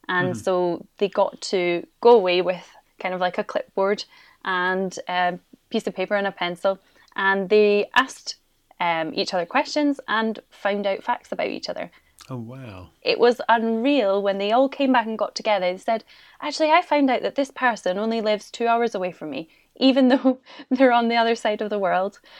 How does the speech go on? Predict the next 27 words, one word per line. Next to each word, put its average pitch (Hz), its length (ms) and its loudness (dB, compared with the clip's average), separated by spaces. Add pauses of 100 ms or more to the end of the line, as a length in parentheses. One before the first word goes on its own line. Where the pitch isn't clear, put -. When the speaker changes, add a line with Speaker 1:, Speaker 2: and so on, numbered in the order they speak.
(160)
Speaker 1:
Or, 214 400 10
you 226 160 2
know, 214 200 2
"They 220 160 4
used 233 260 -2
to 214 80 -4
live 214 180 0
where 196 140 2
I 185 120 2
used 190 280 -4
to 202 80 -4
Speaker 2:
Wow. 190 60 -4
Speaker 1:
live." 208 420 0 (360)
Um, 185 280 0 (140)
or, 202 100 6
Speaker 2:
Yeah. 202 60 4
Speaker 1:
"We 202 160 0
both 226 280 0
have 220 220 0
this 202 220 -6
in 214 140 -6
common." 185 640 -6
Um, 175 480 -12 (260)
so, - 160 -4
yeah, 208 280 2
it's - 220 -8
really, 220 420 -2